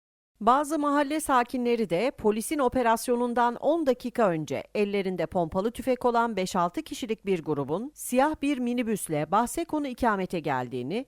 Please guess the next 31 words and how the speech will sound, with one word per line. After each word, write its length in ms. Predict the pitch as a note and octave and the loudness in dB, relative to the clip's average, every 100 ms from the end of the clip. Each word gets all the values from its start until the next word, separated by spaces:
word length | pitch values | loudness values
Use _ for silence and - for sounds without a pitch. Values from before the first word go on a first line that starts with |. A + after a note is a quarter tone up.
| - | -2
evin 240 | G#3 B3 | -2 0
önünde 320 | A#3+ G#3 F#3 E3 | 0 -2 -2 -2
yaşanan 420 | D#3+ G#3 F3 D#3 | -2 -2 -2 -4
kısa 280 | - - C4 | -6 -4 -2
süreli 340 | B3+ G#3 F3 | -2 -2 -2
tartışma 500 | G3 D#3+ - - D#3 | -2 -2 -4 -6 -6
sonrası 680 | - D3 C3 - C4 C4+ F3 | -4 -4 -2 -4 -2 -2 -2
beş 180 | E3+ | -2
altı 260 | F3 E3 D4 | 0 -2 -4
kişilik 400 | - - F#3 - | -8 -8 -6 -4
grubun 380 | F#3+ E3+ E3 D#3+ | -4 -2 -4 -2
geldikleri 560 | E3 D#3+ E3 - F3+ | 0 0 -2 -4 -2
araçla 440 | E3+ C#3+ D3+ F3+ D#3+ | 0 -2 -2 -2 0
bölgeden 440 | F3+ E3 E3 E3+ | 0 0 -2 -2
ayrıldıklarını 720 | E3 E3 F3+ E3+ - E3 F3+ E3+ | 0 0 -2 -6 -2 0 0 -2
dile 200 | E3+ D#3+ | -2 -2
getirdi. 500 | E3 - E3 C#3+ - _ _ _ _ _ - | -4 -4 -4 -4 -8 _ _ _ _ _ 2
Aynı 260 | F#3 G3 | 4 4
ikamette 600 | F#3+ A3 F#3 F#3 F#3 D4+ | 0 2 2 2 -2 -4
sabaha 380 | D#4+ A3+ G3+ A3 | 0 0 2 2
karşı 440 | - G3 F3+ D4+ A#3+ | 2 0 0 -4 -6
bir 160 | C4 | -8
kovalamaca 720 | - A#3 A3+ A3+ A3+ A3+ A#3+ | 0 2 4 2 0 0 2
daha 200 | A#3 A3 | 2 2
yaşandı. 580 | G#3+ F#3+ G3+ E3+ D#3 C#3+ - _ - | 2 0 0 -2 -2 -6 -10 _ 0
Olayın 380 | G#3+ A#3+ D4+ D#4 | 2 2 0 -2
tedirginliğiyle 880 | C#4 A3 A3 A3 A3+ G#3+ F#3+ C#3 D3 | -2 -2 -6 -6 -4 -4 -4 -4 -2
sabaha 380 | G#3+ G3 A3+ | 0 2 2
kadar 360 | C#4 C4+ A3+ A#3+ | 2 0 2 2
uyuyamayan 680 | - A3+ G#3+ A#3+ G#3+ D#3 D#3 | 2 0 0 2 0 0 -2
vatandaşlar 840 | E3 F#3 E3 D3 - G#3 C4 | -2 0 0 -2 0 0 0